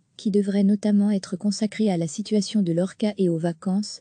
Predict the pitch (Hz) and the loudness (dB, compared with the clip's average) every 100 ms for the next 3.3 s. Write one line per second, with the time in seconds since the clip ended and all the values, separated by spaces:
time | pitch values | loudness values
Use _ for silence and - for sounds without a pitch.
0 | _ - 220 - 220 196 180 202 196 170 | _ -2 -2 0 2 2 2 2 0 0
1 | 202 185 185 160 196 185 196 190 170 175 | -2 0 -2 0 0 2 4 2 2 2
2 | 196 202 - 190 170 208 202 208 180 180 | 4 2 0 -8 -6 -2 0 0 0 0
3 | 170 160 160 | 0 -2 -4